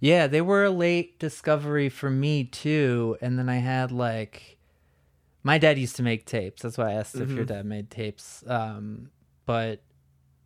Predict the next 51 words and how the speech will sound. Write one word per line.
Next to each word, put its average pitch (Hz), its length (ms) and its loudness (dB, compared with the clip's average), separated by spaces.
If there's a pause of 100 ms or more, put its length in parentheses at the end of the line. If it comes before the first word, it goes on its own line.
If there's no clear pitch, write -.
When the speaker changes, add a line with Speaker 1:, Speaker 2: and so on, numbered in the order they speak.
Speaker 1:
Radiation 151 580 2
Vibe 139 240 4
was 123 260 -2
on 123 260 2
a 113 60 -2
tape 117 520 -4 (180)
that 117 100 0
I 117 80 4
remember 113 300 2
Speaker 2:
Really? 151 280 6
Speaker 1:
from, 117 120 0
like, 117 180 0
my 120 140 4
childhood. 139 580 4
And 127 180 2
I, 123 320 2
I 135 100 4
didn't 135 440 0
know 135 340 2
that 127 140 4
it 120 40 -2
was 123 160 -2
a 117 40 -12
Fountains 113 420 -2
of 113 100 -10
Wayne 117 280 2
song 110 720 -2
until 107 880 -4 (340)
I 127 80 -2
think 117 180 -4
after 107 280 -2
Adam 101 260 -6
died. 107 360 -6
And 101 80 -10
I, 101 60 -8
like, 101 240 -8 (400)
went 110 220 -4
back 101 220 -4
and 110 80 -10
checked - 240 -12
him 107 100 -6
out. 104 120 -6
And 104 80 -10
I 107 80 -8
heard 107 100 -6
that 104 180 -8
song 117 160 -2
and 117 60 -2
I - 20 -4
was 107 120 -8
like, 117 120 -8